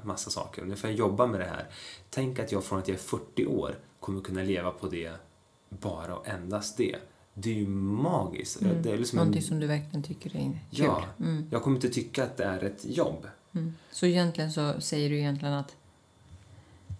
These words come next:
Speaker 2: att självkänsla också byggs upp genom att f-,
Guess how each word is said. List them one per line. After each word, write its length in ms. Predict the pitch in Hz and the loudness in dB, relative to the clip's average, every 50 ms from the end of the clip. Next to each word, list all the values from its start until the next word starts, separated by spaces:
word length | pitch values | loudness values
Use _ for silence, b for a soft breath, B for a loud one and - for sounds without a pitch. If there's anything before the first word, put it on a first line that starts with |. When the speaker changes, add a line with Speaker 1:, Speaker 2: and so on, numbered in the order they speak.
| - - - - | -12 -18 -14 -2
Speaker 2:
att 320 | - 180 180 - - - - - | -2 -2 -2 -2 -10 -10 -10 -8
självkänsla 640 | 156 - - 175 160 147 - 170 160 147 - - - | -2 2 2 2 4 2 2 2 0 0 -2 -6 -8
också 240 | - - - - 151 | -6 -6 -4 -4 -2
byggs 300 | 147 160 151 - - - | -2 -2 -2 0 0 0
upp 260 | 156 156 - - - | 0 0 -2 -2 0
genom 260 | 156 147 147 143 143 | 2 4 4 4 4
att 240 | 143 143 147 - - - - - - _ _ _ _ _ - | 2 0 -2 -4 -12 -16 -18 -20 -20 _ _ _ _ _ -12
f-, 220 | - - - - | -10 -8 -8 -10